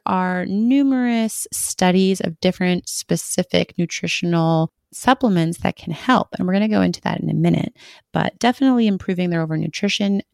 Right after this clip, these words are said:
making sure they're getting lots of fruits and vegetables, et cetera. The next thing is, when we've talked about this on my last podcast, but increasing physical activity. So there's definitely a high correlation with, like,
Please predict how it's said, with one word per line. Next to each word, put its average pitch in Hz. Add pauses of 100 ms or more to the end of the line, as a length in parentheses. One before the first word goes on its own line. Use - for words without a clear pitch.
(100)
making 165
sure -
they're 160
getting 156
lots 151
of -
fruits -
and 156
vegetables, 170 (360)
et -
cetera. - (440)
The 226
next 233
thing 277
is, 233
when 180
we've 175
talked -
about 175
this -
on 165
my 156
last 233
podcast, 170 (320)
but 185
increasing 190 (200)
physical 185
activity. 170 (360)
So 233
there's 214 (280)
definitely 254
a 208
high 175
correlation 160
with, 160
like, 160